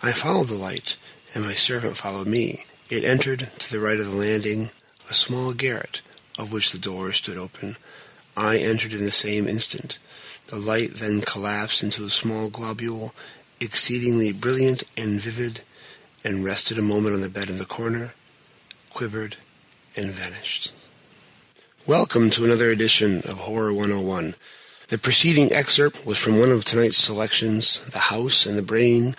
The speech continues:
by Sir Edward Bulwer Lytton. I, once again, am Kevin Lucia, welcoming you here to another installment. And we're continuing on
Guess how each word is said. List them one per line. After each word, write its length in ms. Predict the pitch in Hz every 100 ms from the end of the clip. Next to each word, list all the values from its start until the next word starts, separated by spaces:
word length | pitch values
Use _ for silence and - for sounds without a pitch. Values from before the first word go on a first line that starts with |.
| - -
by 120 | 98
Sir 280 | - 101 -
Edward 480 | 127 117 123 120 123 - - -
Bulwer 480 | 104 107 104 104 113 - - 110
Lytton. 380 | 98 - - - - -
I, 220 | 107 113
once 260 | 110 113 113
again, 240 | 107 113
am 80 | 107
Kevin 320 | - 107 107
Lucia, 360 | 110 117 143 160 - -
welcoming 480 | 113 98 101 101 95
you 80 |
here 240 | 95 101 107
to 160 | -
another 220 | 92 87 87
installment. 600 | 85 90 90 95 170 - - - - - -
And 80 | 117
we're 120 | 123
continuing 600 | - 120 160 185 180 131
on 420 | 110 110 110 113